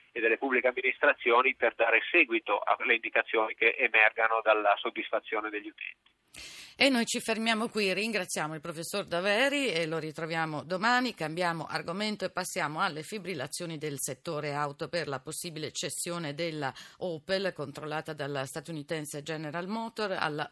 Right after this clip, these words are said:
Speaker 2: Peugeot. Eh, i titoli, lo avete sentito dal servizio di borsa, sono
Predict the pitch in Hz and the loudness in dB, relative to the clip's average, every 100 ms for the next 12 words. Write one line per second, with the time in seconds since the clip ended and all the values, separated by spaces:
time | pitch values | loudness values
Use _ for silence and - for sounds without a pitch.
0 | _ 160 135 127 120 - - - - - | _ -8 -8 -10 -14 -20 -20 -20 -20 -8
1 | 170 160 160 175 202 190 165 - 165 156 | -6 -4 -6 -6 -6 -4 -6 -4 -4 -4
2 | 170 - 151 175 170 160 151 147 143 143 | -6 -6 -6 -8 -6 -6 -4 -4 -4 -8
3 | 151 160 165 170 160 180 - - - 185 | -12 -12 -12 -10 -6 -6 -6 -6 -4 -4
4 | 170 165 | -4 -6